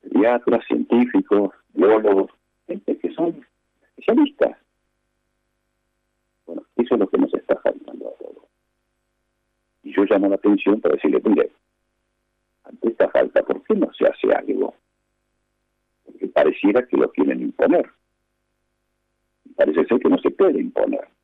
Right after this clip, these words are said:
Pero parece ser que por una ley en el gobierno anterior que se dictaminó, sí se, sí, lo pueden imponer. Y eso tiene que ser así.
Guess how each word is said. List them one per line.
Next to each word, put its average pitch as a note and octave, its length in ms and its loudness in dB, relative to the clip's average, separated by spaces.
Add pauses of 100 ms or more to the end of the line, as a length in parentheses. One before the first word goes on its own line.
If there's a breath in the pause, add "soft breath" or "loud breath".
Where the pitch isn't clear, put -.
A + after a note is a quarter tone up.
(480)
Pero - 180 0
parece - 360 0
ser F2 160 0
que D#2+ 100 0
por - 220 -2
una C#2+ 200 4
ley D2+ 340 2 (840)
en - 100 -14
el - 240 -8
gobierno - 360 0
anterior - 540 0
que - 100 -6 (100)
se G1+ 80 0
dictaminó, - 760 -6 (840)
sí D4+ 120 -2
se, - 180 -2 (240)
sí, - 200 0 (220)
lo - 80 -20
pueden D3 320 0
imponer. - 360 -2 (1700)
Y C#2 680 0
eso - 280 -2
tiene - 220 0
que - 220 -4
ser - 120 2
así. - 380 -6